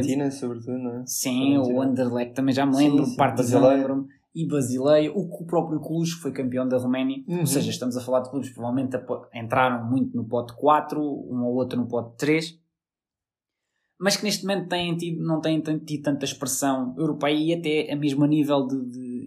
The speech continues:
Speaker 2: interno não têm tido tanta expressão. Ah, recordo-me que o Basileia foi muitas vezes campeão e neste momento não tem, não tem tido tanta preponderância na Suíça.
Speaker 1: Uhum.
Speaker 2: Anderlecht,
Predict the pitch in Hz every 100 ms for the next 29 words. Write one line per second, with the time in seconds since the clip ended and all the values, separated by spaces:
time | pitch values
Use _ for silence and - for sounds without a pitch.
0 | 135 139 143 143 143 143 131 139 139 135
1 | 131 - - 131 135 - 113 - 110 101
2 | - _ _ _ 110 113 110 110 113 107
3 | 107 - 127 123 123 123 127 131 123 127
4 | 135 135 120 131 - 127 123 127 123 123
5 | - 123 120 120 120 120 117 113 120 123
6 | 120 123 123 120 120 117 113 - - 120
7 | 120 120 117 113 - 156 135 139 - -
8 | - 123 127 131 127 131 131